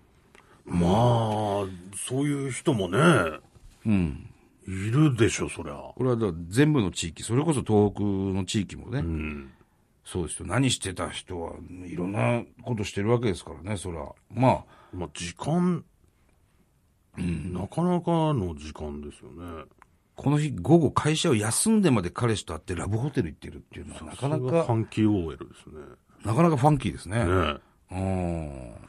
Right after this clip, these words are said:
Speaker 2: すごいですね。
Speaker 1: おー、そうか。
Speaker 2: うん。
Speaker 1: それは、こういう、あの時さっていう話を、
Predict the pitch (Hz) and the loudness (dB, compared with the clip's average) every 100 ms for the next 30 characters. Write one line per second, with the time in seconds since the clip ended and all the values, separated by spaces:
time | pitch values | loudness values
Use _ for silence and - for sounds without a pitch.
0 | - - - 110 - - - - 113 131 | -18 -18 -12 -12 -10 -14 -16 -14 -10 -8
1 | 156 107 117 123 123 120 - _ _ - | -6 -4 0 2 2 0 -4 _ _ -12
2 | - 135 160 156 139 92 92 87 82 76 | -2 2 2 4 2 -2 -4 0 0 0
3 | 71 69 - _ _ _ _ _ 87 82 | -4 -6 -12 _ _ _ _ _ -12 -10
4 | 82 82 80 73 - - - - 117 135 | -10 -10 -12 -16 -20 -20 -18 -10 -6 -4
5 | 139 127 - - - 120 135 165 175 170 | -4 -6 -16 -20 -10 -4 -2 0 0 0
6 | 170 135 - - - _ _ _ _ - | -2 -4 -12 -20 -20 _ _ _ _ -20
7 | - 131 135 131 113 - 127 135 135 - | -10 -8 -6 -8 -8 -2 0 0 -4 -6
8 | 95 90 82 98 92 - 95 92 82 80 | -4 -4 -6 -8 -8 -8 -6 -4 -4 -6